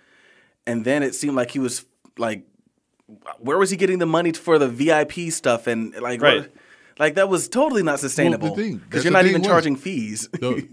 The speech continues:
Speaker 3: that didn't exist. Those exclusive
Speaker 1: Oh,
Speaker 3: things
Speaker 1: yeah.
Speaker 3: did not
Speaker 1: The house
Speaker 3: exist.
Speaker 1: that he trashed. <laughs>
Speaker 3: You didn't, you didn't
Speaker 2: Yeah, that
Speaker 3: have
Speaker 2: thing
Speaker 3: any
Speaker 2: existed for, like, what,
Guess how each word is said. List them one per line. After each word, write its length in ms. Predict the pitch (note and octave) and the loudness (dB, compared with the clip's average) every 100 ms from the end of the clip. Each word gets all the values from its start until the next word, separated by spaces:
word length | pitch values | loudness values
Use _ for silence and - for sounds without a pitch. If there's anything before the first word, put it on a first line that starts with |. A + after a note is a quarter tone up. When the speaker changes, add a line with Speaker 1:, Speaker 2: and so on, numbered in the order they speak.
| B3+ _ - | -14 _ -10
Speaker 3:
that 200 | A#2+ A#2 | -10 -6
didn't 220 | C#3+ C3 | -6 -6
exist. 680 | G#2 G2+ F3 G#2+ - - _ _ _ _ _ _ - | -8 -6 -4 -4 -8 -18 _ _ _ _ _ _ -4
Those 240 | B2 A#2+ | -4 -4
exclusive 600 | A2+ - D3 D#3 C3+ A#2 B2+ | -8 -6 -4 -4 -4 -6 2
Speaker 1:
Oh, 140 | C3+ | 2
Speaker 3:
things 120 | B2 | 2
Speaker 1:
yeah. 240 | A#2 A2+ A2+ | 0 -2 -4
Speaker 3:
did 120 | A2+ | -6
not 180 | A#2 B2+ | -4 -2
Speaker 1:
The 40 | A#2 | 2
house 280 | C3+ C#3 | 4 4
Speaker 3:
exist. 360 | E3 D#2+ - C3 | 2 -2 -6 -6
Speaker 1:
that 120 | A#2 | -6
he 100 | B2 | -4
trashed. 580 | G#2+ A#2+ A2+ A#2+ - - - | -4 -2 0 -2 -6 -12 -8
<laughs> 100 | - | -4
Speaker 3:
You 180 | F3 D#3 | -2 0
didn't, 240 | E3+ - | 0 -2
you 180 | D#3+ D#3+ | -4 0
didn't 100 | D#3+ | 4
Speaker 2:
Yeah, 120 | A#2+ | 6
that 60 | A#2+ | 4
Speaker 3:
have 60 | |
Speaker 2:
thing 100 | C#3 | 2
Speaker 3:
any 100 | C#3+ | 0
Speaker 2:
existed 400 | C3 B2+ A#2+ A2 | -2 -4 -6 -8
for, 140 | - G2+ | -8 -6
like, 140 | F#2 | -6
what, 260 | G2 E2 | -6 -8